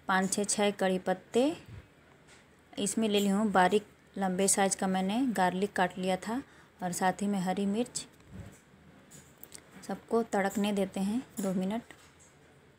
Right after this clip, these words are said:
अब मैं इसमें ऐड करती हूँ जो आलू और भोपले थे, साथ ही में एक ही साथ डाल देते हैं। बहुत ही टेस्टी बनती है अगर आप दोनों मिक्स करके बनाएंगे तो,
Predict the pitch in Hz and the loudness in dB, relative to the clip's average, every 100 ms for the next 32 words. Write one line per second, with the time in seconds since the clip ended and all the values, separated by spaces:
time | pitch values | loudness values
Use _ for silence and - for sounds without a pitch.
0 | _ _ - _ _ _ - - _ - | _ _ -20 _ _ _ -20 -20 _ -20
1 | - - - - - - - - - - | -20 -14 -10 -10 -12 -20 -20 -20 -20 -20
2 | - - - - 240 247 247 240 233 214 | -20 -10 -8 0 2 4 2 2 4 4
3 | 214 - 196 - 202 208 196 196 - 180 | 4 4 2 2 0 0 0 0 4 4
4 | 185 208 190 180 185 175 190 196 - 233 | 4 2 2 2 0 0 0 -2 -2 -4
5 | 269 - 190 175 214 202 190 185 202 202 | -6 -6 -4 -4 -2 -2 -2 -4 -2 -2
6 | 185 185 190 190 185 196 190 247 - - | 0 2 2 0 -2 -2 -2 -4 -6 -14
7 | - - - - - - - - - - | -20 -20 -20 -20 -20 -20 -20 -20 -20 -20
8 | - - - - - - - - - - | -18 -14 -14 -14 -16 -16 -20 -20 -20 -18
9 | - - 208 214 214 233 214 214 - 214 | -18 -4 0 2 2 4 4 4 2 4
10 | 214 196 214 208 247 214 196 196 190 175 | 4 2 2 2 4 4 4 4 4 2
11 | 190 202 202 196 196 185 190 190 190 190 | 2 2 0 0 -4 -2 -2 0 0 0
12 | 185 190 240 | 0 0 -2